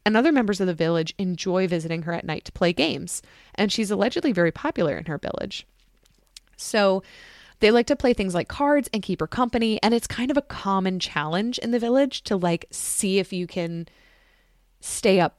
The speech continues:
later than her or catch her sleeping, and it just, no one has been able to. You know, nobody has been able to catch her sleeping or to stay up past her. People either stay up all night with her or they fall asleep while she remains wide awake.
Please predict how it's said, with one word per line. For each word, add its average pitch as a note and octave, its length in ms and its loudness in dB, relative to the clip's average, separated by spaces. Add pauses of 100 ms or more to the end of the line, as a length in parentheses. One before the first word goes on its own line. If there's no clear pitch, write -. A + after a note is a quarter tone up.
(140)
later F3 380 4
than A3+ 140 2
her C4+ 360 0 (160)
or F3 200 4
catch - 340 -6
her F#3+ 120 -2
sleeping, A#3 600 -2 (160)
and F3 640 0 (360)
it - 180 -12
just, F#3 200 -6
no F#3+ 200 2
one F#3 160 2
has F3+ 160 -6
been E3+ 100 -4
able G3+ 240 -2
to. - 180 -6 (1200)
You G3 160 2
know, E3+ 360 0
nobody F3 360 0
has F3 160 -2
been F3+ 120 -6
able F#3 380 -2
to F#3+ 840 -2 (240)
catch E3 260 0
her F#3+ 100 0
sleeping F3+ 380 0
or F3 80 -2
to E3+ 60 -6
stay D#3+ 200 0
up E3 120 -2
past F#3+ 300 0
her. F3+ 100 2
People F3 260 -4
either E3 240 0
stay D#3 220 -2
up D#3 140 -4
all D#3 120 -2
night D#3 200 -2
with C#3+ 160 -4
her G3+ 220 0
or D#3+ 220 -2
they C#3 200 -6
fall D#3+ 260 -2
asleep A#3 400 -2
while C3 180 -6
she - 260 -6
remains D#3 420 -4
wide D3 180 -4
awake. A3 420 -2